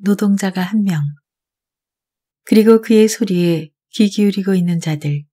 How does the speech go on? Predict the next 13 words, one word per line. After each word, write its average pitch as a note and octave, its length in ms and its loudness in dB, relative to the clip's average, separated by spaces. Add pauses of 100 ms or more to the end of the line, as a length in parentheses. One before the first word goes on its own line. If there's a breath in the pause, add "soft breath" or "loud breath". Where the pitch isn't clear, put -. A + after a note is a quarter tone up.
(1300)
무기를 G#3 500 2
차고 A#3 320 -2
있는 E3+ 300 0
자, D3 280 -6 (960)
연장을 G#3 520 4
금방 G#3 480 2
집을 G#3 300 -2
수 - 180 -4
있도록 D3+ 520 -4 (400)
곁에 G3 460 -2
놓고 G3 400 -2
있는 F3 300 0
자, C#3+ 300 -6